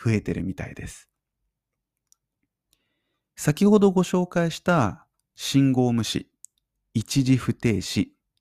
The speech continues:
右側通行、歩道を徐行せずに走る。この四つ以外に、僕が個人的にこれは特に危ないな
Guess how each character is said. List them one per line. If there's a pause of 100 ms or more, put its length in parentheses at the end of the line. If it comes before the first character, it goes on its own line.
(320)
右
側
通
行、 (600)
歩
道
を (160)
徐
行
せ
ず
に
走
る。 (720)
こ
の
四
つ
以
外
に、 (600)
僕
が
個
人
的
に (300)
こ
れ
は (680)
特
に
危
な
い
な